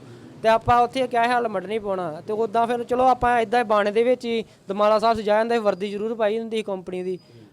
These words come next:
ਕੰਮ ਕਰੀਦਾ ਸੀ ਉੱਥੇ। ਤੇ ਉੱਥੇ ਇਸ ਕਰਕੇ ਵਾਪਸ ਆ ਗਏ। ਉਹ ਨਾ ਦਮਾਲਾ ਸਾਹਿਬ ਤੋਂ ਕਹਿੰਦੇ ਹੁੰਦੇ ਸੀ, ਮਤਲਬ ਕਿ ਦਮਾਲਾ ਸਾਹਿਬ ਨੇ, ਅਹ, ਸਜਾਉਣਾ ਹੈ ਤੇ ਉੱਤੇ ਕੈਪ ਪਾਓ,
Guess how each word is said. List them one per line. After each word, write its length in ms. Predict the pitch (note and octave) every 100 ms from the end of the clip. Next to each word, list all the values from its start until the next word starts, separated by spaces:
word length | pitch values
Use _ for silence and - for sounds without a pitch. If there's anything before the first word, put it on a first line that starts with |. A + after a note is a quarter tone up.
| _
ਕੰਮ 260 | F#3 F#3 F3+
ਕਰੀਦਾ 380 | F3+ F#3 G3
ਸੀ 100 | G#3
ਉੱਥੇ। 380 | G#3+ F3+ G#3 F#3+ E3+ - - _
ਤੇ 380 | G3 G3 G3 G3+
ਉੱਥੇ 560 | G3+ G3+ B3 A3+ A3 G#3+
ਇਸ 100 | G#3
ਕਰਕੇ 260 | G#3 G3
ਵਾਪਸ 360 | G3 F#3 F3 G3+
ਆ 80 | F#3
ਗਏ। 80 |
ਉਹ 200 | G#3 G#3+
ਨਾ 100 | A3
ਦਮਾਲਾ 380 | A3 G3+ F#3 F3+
ਸਾਹਿਬ 220 | F3 F#3
ਤੋਂ 120 | F#3+ G3
ਕਹਿੰਦੇ 260 | D#3+ F3+
ਹੁੰਦੇ 180 | G3 F#3+
ਸੀ, 120 | G3
ਮਤਲਬ 180 | G3 F#3
ਕਿ 100 | G#3
ਦਮਾਲਾ 360 | F#3 F#3 F3 F3
ਸਾਹਿਬ 240 | F3+ F3+
ਨੇ, 100 | G3+
ਅਹ, 360 | G3+ G3 F3+ F3
ਸਜਾਉਣਾ 400 | F3+ F3 F3 G3
ਹੈ 60 |
ਤੇ 320 | G3+ G#3+ G3+ G3 _ _ _ _
ਉੱਤੇ 240 | G#3 G3+
ਕੈਪ 340 | G#3+ G#3 F3+ E3+
ਪਾਓ, 360 | E3 E3 D#3+